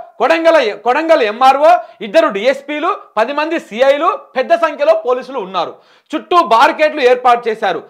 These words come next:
అధికారుల దగ్గరకు వెళ్లిన శివ, బసప్ప, రాఘవేందర్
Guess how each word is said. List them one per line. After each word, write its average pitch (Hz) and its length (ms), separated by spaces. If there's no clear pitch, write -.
అధికారుల 320 440
దగ్గరకు 277 420
వెళ్లిన 285 300
శివ, 247 280
బసప్ప, 294 400
రాఘవేందర్ 285 720